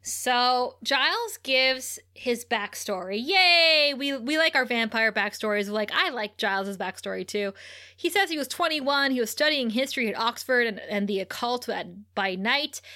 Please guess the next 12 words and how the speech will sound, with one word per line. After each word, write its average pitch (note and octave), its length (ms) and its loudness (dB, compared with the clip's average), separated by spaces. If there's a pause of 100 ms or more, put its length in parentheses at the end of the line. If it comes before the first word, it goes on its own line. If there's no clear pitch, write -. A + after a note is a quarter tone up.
(140)
He A3+ 100 -4
hated C#4 300 0
the G#3+ 80 -4
studying. C4+ 500 -2
He A#3 100 0
hated C#4+ 300 -2
the A#3 140 -4
overwhelming A#3 480 -2
pressure B3+ 400 -2
of G3+ 80 -2
his - 180 -12
destiny. C4 760 -2